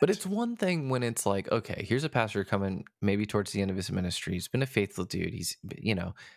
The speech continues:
maybe sometimes he says something that's a little off color or that is a little, like, maybe taken out of co-, like, easy to take out of context or hard to understand what the context is. It's a different thing when you have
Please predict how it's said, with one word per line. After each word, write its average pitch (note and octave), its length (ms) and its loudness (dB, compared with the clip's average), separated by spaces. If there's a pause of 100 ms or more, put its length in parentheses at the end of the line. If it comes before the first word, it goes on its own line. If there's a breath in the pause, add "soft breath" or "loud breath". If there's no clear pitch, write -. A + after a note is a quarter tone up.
(160)
maybe D3 200 0
sometimes A2+ 560 -2
he - 200 -10
says G#2 240 2
something F#2 580 0
that's F2+ 240 -2
a F2+ 60 0
little B2+ 540 0
off G2 260 2
color G2 520 0
or F2 100 2
that E2+ 320 -2
is F#2+ 220 0
a F#2+ 40 2
little, A#2 360 2
like, F#2+ 280 -4 (240)
maybe G2 340 2 (340)
taken G#2+ 260 4
out F2+ 100 0
of G2 100 -4
co-, - 160 -12
like, G#2 200 4
easy C3 240 2
to A2 60 -2
take G#2+ 200 0
out G2 100 -4
of G2+ 60 -6
context A2 500 0
or F2 60 0
hard A2+ 200 4
to G2 80 -2
understand G2 460 2
what G#2 100 0
the G2 80 -6
context G2 520 0
is. F2 180 0 (540 loud breath)
It's - 100 4
a A#3 80 2 (160)
different F3 420 2
thing G#2+ 220 0
when G2+ 180 2
you A#2 160 2
have F#2+ 520 -2